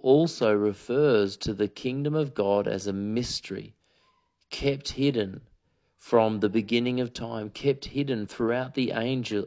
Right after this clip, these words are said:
ages, that has now been revealed by the Holy Spirit. But Paul also says that those who set their mind on the flesh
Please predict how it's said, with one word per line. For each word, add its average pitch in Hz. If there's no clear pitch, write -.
ages, 117
that 120
has 123
now 135
been 156
revealed 139
by 117
the 131
Holy 104
Spirit. 117
But 117
Paul 151
also 170
says -
that 113
those 151
who 131
set 123
their 113
mind 107
on 107
the 98
flesh -